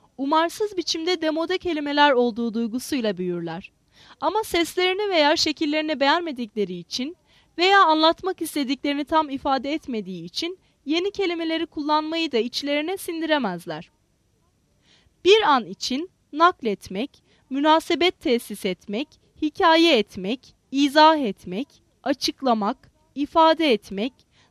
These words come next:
tavsif etmek, tersim etmek gibi kelimelerden yoksun bırakıldığı,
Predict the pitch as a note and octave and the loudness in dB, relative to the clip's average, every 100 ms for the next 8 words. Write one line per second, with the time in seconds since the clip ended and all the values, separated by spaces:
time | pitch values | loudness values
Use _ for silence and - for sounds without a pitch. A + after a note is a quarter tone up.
0 | _ E4 D#4+ E4 - F#4+ - G#3 - G3 | _ 4 6 4 0 -2 -2 -6 -6 -4
1 | A3 - _ _ _ D#4 D#4 D4+ F#4 F4 | -4 -4 _ _ _ 4 4 2 -4 -4
2 | A#3 - A#3 G#3 - A3 A3 C4+ A#3 A#3 | -4 -6 -4 -6 -6 -8 -6 -6 -6 -4
3 | A#3+ A#3 A3 A#3+ A#3 A3+ - - C#4 G#3+ | 0 0 0 -2 -2 -6 -8 -10 -6 -4
4 | G3 - G3 F3 F#3 D#4 | -4 -8 -10 -8 -6 -6